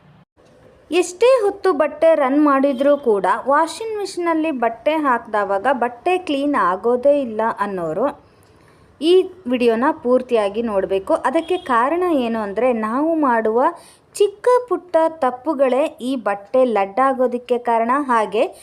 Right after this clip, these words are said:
ಬಟ್ಟೆಯಲ್ಲಿರುವ ಕೊಳೆ ಹೋಗದೇ ಇರೋದಕ್ಕೆ ಕಾರಣ.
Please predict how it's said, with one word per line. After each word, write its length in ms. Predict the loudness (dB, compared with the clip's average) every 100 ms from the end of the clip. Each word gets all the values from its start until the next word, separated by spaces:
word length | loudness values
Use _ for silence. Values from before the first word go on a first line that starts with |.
| -20 -12
ಬಟ್ಟೆಯಲ್ಲಿರುವ 760 | -2 -2 0 0 2 2 0 2 0
ಕೊಳೆ 380 | 0 -2 2 2
ಹೋಗದೇ 520 | 2 0 2 2 4
ಇರೋದಕ್ಕೆ 500 | 4 2 -2 -4 -6
ಕಾರಣ. 420 | -4 -2 -2 -2